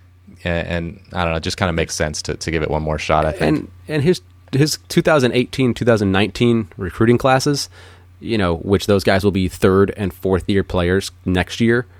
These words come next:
Speaker 2: Um, those classes were both ranked third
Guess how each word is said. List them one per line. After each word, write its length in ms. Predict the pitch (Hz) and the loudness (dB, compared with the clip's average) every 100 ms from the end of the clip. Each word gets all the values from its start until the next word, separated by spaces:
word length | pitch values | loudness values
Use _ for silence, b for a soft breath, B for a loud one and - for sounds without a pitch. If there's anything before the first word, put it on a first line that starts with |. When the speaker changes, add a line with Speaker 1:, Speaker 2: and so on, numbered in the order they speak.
| b - | b -10
Speaker 2:
Um, 380 | 92 87 80 82 - - - | -4 -2 -2 -6 -12 -20 -4
those 240 | 123 147 - - | 0 0 -4 -6
classes 320 | - 120 143 | 0 0 2
were 120 | 113 98 | 0 2
both 280 | 107 104 | 2 0
ranked 160 | 113 101 | 0 -4
third 440 | - 98 98 113 | 0 2 2 0